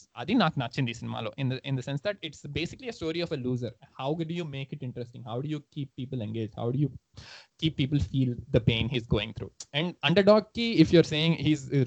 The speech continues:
slowly rising up, it's very easy to do. ఎందుకంటే so many movies have done it, so many ways to do it. But ఈ సినిమాలో uh, eh, the way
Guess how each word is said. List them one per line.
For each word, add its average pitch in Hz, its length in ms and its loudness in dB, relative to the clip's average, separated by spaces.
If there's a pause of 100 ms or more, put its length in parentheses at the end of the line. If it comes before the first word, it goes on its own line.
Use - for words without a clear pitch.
slowly 147 320 8
rising 135 200 0
up, 165 120 -2
it's 131 160 -4
very 202 220 6
easy 147 220 2
to 107 100 -2
do. 82 40 -10 (120)
ఎందుకంటే 151 280 -4 (300)
so 156 100 6 (160)
many 160 220 2
movies 139 260 -2
have 123 160 -4
done 117 180 -4
it, - 40 -12 (120)
so 139 60 8 (100)
many 147 140 2 (100)
ways 123 260 2
to 117 140 -8
do 92 100 -4
it. 80 140 -12
But 135 100 -4 (180)
ఈ 151 40 0 (120)
సినిమాలో 165 420 10 (480)
uh, 131 440 -4
eh, 135 240 -6
the 127 140 -4
way 127 120 -2